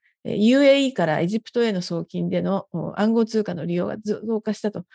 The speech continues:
いったようなことが要因じゃないかなと言われていると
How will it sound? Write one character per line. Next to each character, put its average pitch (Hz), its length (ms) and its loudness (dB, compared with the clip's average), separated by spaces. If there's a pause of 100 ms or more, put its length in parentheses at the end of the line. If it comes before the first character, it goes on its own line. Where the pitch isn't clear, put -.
(180)
い 220 100 -2
っ 208 60 -6
た 240 80 2
よ 226 60 4
う - 20 4
な 202 40 2
こ 180 80 -2
と 196 100 -2
が 196 100 2
要 180 240 2
因 180 140 0
じ 180 80 -6
ゃ 170 40 -4
な 175 120 -4
い 175 60 -10
か - 100 -8
な 214 120 -4
と - 100 -8
言 139 100 -4
わ - 80 -4
れ - 100 -8
て - 140 -10
い - 80 -6
る - 100 -8
と 226 140 -16